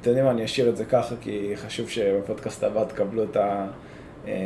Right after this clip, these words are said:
תקבלו באמת את מה זה אומר הדבר הזה, אבל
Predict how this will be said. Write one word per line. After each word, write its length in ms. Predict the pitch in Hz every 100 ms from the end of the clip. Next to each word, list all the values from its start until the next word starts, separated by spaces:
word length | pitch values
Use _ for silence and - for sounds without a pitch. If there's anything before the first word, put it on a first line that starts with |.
| 95 95 92 98 110 - - - - - -
תקבלו 280 | - 139 147
באמת 280 | 139 139 147
את 120 | 139
מה 200 | 139 135
זה 100 | 131
אומר 200 | 131 131
הדבר 360 | 123 120 123 147
הזה, 220 | 175 180
אבל 320 | 131 117 113